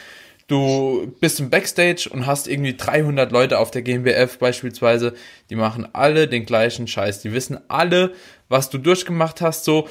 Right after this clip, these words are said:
und da ist auch nicht jeder so, „Oh, ey,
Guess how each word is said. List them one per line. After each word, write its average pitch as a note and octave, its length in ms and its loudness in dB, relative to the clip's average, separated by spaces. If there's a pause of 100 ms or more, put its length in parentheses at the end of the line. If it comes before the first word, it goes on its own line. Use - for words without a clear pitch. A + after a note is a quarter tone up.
(160)
und B2+ 120 -4
da B2+ 80 8
ist E3 180 2
auch D#3+ 140 2
nicht C3 240 -2
jeder C3 680 -2
so, A#2+ 240 -2
„Oh, B2 220 0
ey, B2 280 -6